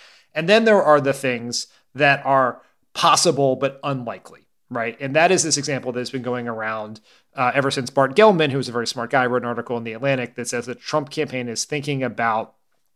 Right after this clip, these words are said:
Republican legislatures appointing loyal electors who will vote for Trump in the Electoral College, even if the results of the election suggest they should vote for Biden.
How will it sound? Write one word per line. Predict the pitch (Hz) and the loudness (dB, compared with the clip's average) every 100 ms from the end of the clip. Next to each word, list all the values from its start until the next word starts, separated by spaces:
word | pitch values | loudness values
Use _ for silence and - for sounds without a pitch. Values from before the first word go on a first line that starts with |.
| _ - 147 | _ -10 -6
Republican | 143 170 180 202 180 147 | 0 4 6 4 2 2
legislatures | 139 135 - 123 120 113 | 0 0 -2 -4 -4 -10
appointing | 110 - 151 143 127 117 | -12 -10 -6 -4 -6 -2
loyal | 139 160 156 131 | 2 4 2 0
electors | 127 120 - 117 - | -2 -6 -8 -10 -8
who | 135 | -8
will | 123 127 110 107 - _ _ | -4 -4 -4 -10 -16 _ _
vote | 123 165 170 | 2 2 2
for | 147 | -4
Trump | 143 143 131 | -2 -6 -4
in | |
the | 123 | -8
Electoral | 117 110 - 120 | -8 -8 -4 -4
College, | 117 120 120 110 107 - - _ - | -2 -4 -2 -4 -10 -18 -20 _ -2
even | 180 160 160 143 | 0 0 -2 0
if | 156 156 - | -2 -2 -4
the | 127 | -4
results | 123 113 127 127 127 | -4 -4 -4 -4 -6
of | 110 | -10
the | 123 | -8
election | 113 113 - 117 | -6 -6 -8 -10
suggest | - 110 113 107 | -12 -10 -10 -10
they | 110 | -10
should | 107 113 | -12 -14
vote | 101 98 | -18 -20
for | - | -16
Biden. | 104 82 | -16 -18